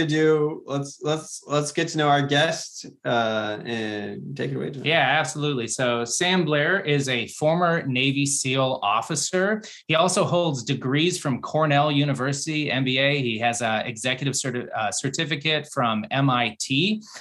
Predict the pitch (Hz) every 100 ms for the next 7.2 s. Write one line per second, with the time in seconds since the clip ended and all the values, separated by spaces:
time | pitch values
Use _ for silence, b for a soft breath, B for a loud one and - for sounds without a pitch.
0 | B - 180 147 - 170 160 139 127 117
1 | 123 123 151 185 190 196 202 208 - 123
2 | 127 156 180 190 185 - 196 208 170 147
3 | - 160 151 - - 127 165 165 123 107
4 | - 95 110 180 190 - B B 139 143
5 | 139 - 170 160 151 - 147 175 214 214
6 | 180 170 143 156 165 143 143 139 - 151
7 | 143 123